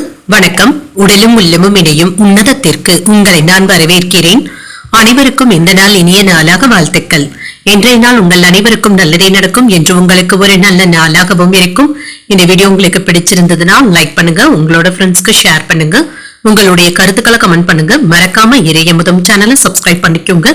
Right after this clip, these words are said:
இன்றைய தினம் விஸ்வாவசு வருடம் ஆனி மாதம் ஒன்றாம் நாள் பதினைந்து ஆறு இரண்டாயிரத்தி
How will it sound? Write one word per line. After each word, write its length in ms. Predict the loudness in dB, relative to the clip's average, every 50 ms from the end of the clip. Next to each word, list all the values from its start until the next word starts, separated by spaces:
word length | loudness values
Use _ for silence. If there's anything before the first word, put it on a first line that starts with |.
| -4 -6 -14 -16 -16 -12 -6 -2 0
இன்றைய 240 | 0 2 2 2 0 0 0
தினம் 180 | 0 0 0 0
விஸ்வாவசு 520 | 0 0 0 0 2 2 0 0 0 0 0 2
வருடம் 320 | 2 2 0 0 -2 -2 -4 -6 -2 0 2 2
ஆனி 200 | 2 2 2 2 2
மாதம் 260 | 2 2 0 0 0 0 0
ஒன்றாம் 360 | 0 2 2 2 2 2 2 2 2
நாள் 180 | 2 0 0 -2 -6 -16 -20 -20 _ -4 -2
பதினைந்து 440 | 0 0 2 2 2 2 2 2 2 2 2 2 2
ஆறு 160 | 2 2 2 2 2
இரண்டாயிரத்தி 540 | 2 2 2 2 2 2 2 2 0 0 0